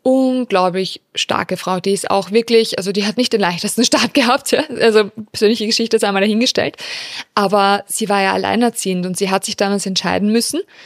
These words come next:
Und ich glaub, das müssen viele Frauen, die alleinerziehend ist, geht sie vierzig Stunden arbeiten und holt mich vom Hort und gute Nacht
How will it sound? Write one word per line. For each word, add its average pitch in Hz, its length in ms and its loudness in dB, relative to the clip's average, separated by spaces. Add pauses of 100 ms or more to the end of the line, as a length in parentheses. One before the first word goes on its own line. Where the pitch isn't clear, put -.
(400)
Und 208 120 0
ich 185 100 -2
glaub, 196 140 0
das 214 140 -2
müssen 202 200 -4
viele 269 260 2
Frauen, 185 240 0
die 196 60 2
alleinerziehend 180 580 -2
ist, 254 280 0
geht 214 140 0
sie 214 80 -4
vierzig 214 280 -2
Stunden 202 260 -2
arbeiten 202 400 2
und 214 320 -4 (140)
holt 196 180 4
mich 208 120 -2
vom 196 160 0
Hort 196 200 2
und 175 140 -4
gute 175 180 -6
Nacht - 280 -2